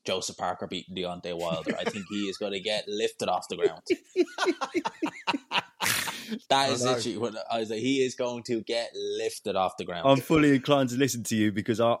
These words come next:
Speaker 2: I predicted Zhang, uh, to lose to Joyce. And the day before, I watched you and Ade, and you said, "Oh,
Speaker 1: Oh,
Speaker 2: Zhang,
Speaker 1: yeah.
Speaker 2: Zhang's gonna annihilate him after the weigh-in."
Speaker 1: I, I, I, I was literally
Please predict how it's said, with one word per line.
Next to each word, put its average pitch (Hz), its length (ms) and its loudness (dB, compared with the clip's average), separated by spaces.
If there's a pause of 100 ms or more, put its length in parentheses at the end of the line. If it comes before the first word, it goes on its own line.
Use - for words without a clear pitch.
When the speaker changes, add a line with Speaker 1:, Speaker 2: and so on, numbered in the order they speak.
Speaker 2:
I 131 100 8
predicted 123 480 2
Zhang, 104 600 4
uh, 98 180 4
to 98 160 -4
lose 107 300 2
to 104 100 -4
Joyce. 120 540 2 (260)
And 104 180 0
the 107 60 0
day 127 300 8
before, 110 580 4
I 98 40 4
watched 110 360 0
you 117 200 4
and 110 100 2
Ade, 113 160 2
and 87 340 2
you 107 160 0
said, 95 360 0 (200)
"Oh, 76 320 -4
Speaker 1:
Oh, 165 200 4
Speaker 2:
Zhang, 95 260 0 (100)
Speaker 1:
yeah. 113 80 6
Speaker 2:
Zhang's 107 140 0
gonna 92 180 0
annihilate 90 580 4
him 85 160 -4
after 92 280 -2
the 87 100 -2
weigh-in." 85 440 0 (120)
Speaker 1:
I, 156 420 2
I, 156 80 2
I, 147 160 -2 (140)
I 165 40 6
was 151 220 -2
literally 139 480 -6